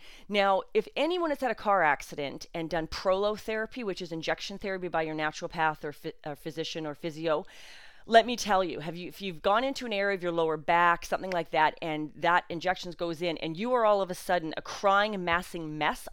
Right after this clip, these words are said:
on the table, that is actually released emotion. Even if your practitioner didn't tell you that, he knows it, or she knows it, and that's what happens. And I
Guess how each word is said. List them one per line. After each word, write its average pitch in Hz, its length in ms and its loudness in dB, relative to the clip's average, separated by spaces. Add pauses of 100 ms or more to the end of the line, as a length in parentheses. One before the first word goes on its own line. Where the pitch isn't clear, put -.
on 180 260 2
the 160 80 -4
table, 233 580 -2 (540)
that 208 160 6
is 202 100 -4
actually 165 280 -4
released 151 300 -8
emotion. - 520 -10 (340)
Even 370 200 0
if 349 100 -8
your 311 80 -10
practitioner 233 480 -6
didn't 185 220 -10
tell 202 180 -2
you 175 120 -8
that, 135 180 -2
he 220 200 -6
knows 143 280 -6
it, - 320 -10
or - 100 -10
she - 260 -4
knows 139 260 -4
it, - 180 -8 (400)
and 160 440 0 (160)
that's 180 460 4
what 165 140 0
happens. 156 340 2
And 151 80 -2
I 156 140 2